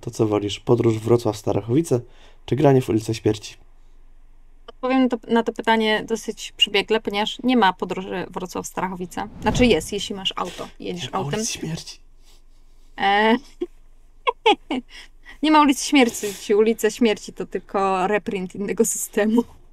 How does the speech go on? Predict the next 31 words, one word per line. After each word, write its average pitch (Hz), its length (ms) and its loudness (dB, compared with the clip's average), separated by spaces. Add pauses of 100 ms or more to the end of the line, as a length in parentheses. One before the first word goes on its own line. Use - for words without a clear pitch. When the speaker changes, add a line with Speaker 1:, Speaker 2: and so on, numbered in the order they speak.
(120)
Speaker 2:
Tak? 381 220 0
Dobrze 254 200 -4
pamiętam? 262 300 0 (280)
Speaker 1:
Tak. 117 160 -4 (680)
Speaker 2:
No, 127 60 8
Speaker 1:
Znaczy 170 200 8
jest 170 160 8
ta - 40 0
Speaker 2:
więc 156 100 4
Speaker 1:
sama 160 120 8
Speaker 2:
jakby 156 160 8
Speaker 1:
mechanika, 156 420 8
tylko 143 220 4
jest 131 180 8
zmienione. 131 480 8 (500)
Speaker 2:
Jakby 277 280 4
to - 100 2
jest 349 180 4
to 330 80 0
samo. 220 360 4
To 277 100 0
nie 339 200 6
istnieje. 254 560 4
Nie 285 140 6
istnieje 311 340 2
połączenie 262 440 6
Wrocław-Starachowice, 262 760 0
nie 285 120 4
istnieją 277 300 2
Ulice 254 240 0
Śmierci. 202 560 2